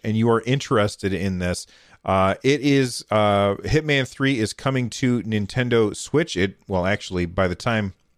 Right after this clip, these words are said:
you hear this, it's already out. Uh, came out on, uh, January twentieth, uh, of this year.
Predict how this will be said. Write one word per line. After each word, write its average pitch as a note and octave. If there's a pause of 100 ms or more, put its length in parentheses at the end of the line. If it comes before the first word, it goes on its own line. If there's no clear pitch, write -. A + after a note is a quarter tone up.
(120)
you G2
hear F#2+
this, A2+
it's -
already F2+
out. A#2 (340)
Uh, F2+
came A2+
out A2
on, G2 (160)
uh, F#2
January G2+
twentieth, B2 (440)
uh, F2+ (160)
of G2+
this G2
year. D3